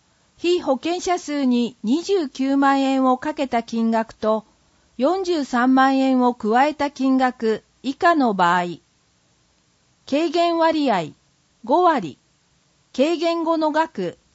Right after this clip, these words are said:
二万四千七百円。給与所得者等の数から一を引いて十万円をかけた金額と、被保険者数に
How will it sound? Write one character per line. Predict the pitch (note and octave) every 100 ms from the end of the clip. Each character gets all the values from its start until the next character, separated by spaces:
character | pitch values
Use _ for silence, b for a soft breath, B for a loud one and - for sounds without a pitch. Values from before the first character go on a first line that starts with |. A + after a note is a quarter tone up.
| _ _ _
二 | G#3+ C4
万 | D#4 F4+ D#4
四 | C4 C4+
千 | - C4 A#3+
七 | G3 A3 C#4
百 | D4 C#4+ A#3+
円。 | D#3+ - _ _ _ _ _ _ _ _ _ _ _ _ _ _ _
給 | - D#4+ E4+
与 | E4+
所 | E4+ D#4
得 | F4 F4
者 | - D4
等 | C#4+ C#4+
の | C4 A#3+
数 | B3+ C4 C4+
か | A#3+
ら | G#3 F#3+
一 | G#3+ - D#4+
を | D4
引 | C4+ A3 A3
い |
て | - G#3 G3+ -
十 | A3 C4+
万 | D#4 D#4 D4+
円 | D4+ D4
を | C#4
か | D#4+
け | D#4 D4
た | B3
金 | A#3+ A3 A3
額 | A3 A3
と、 | - G#3 G#3 - _ _ _ _ _ _ _ _
被 | - E4+ F4+
保 | C4
険 | B3 D#4 E4+
者 | F4
数 | D#4+ C#4+ C4
に | A#3+ A#3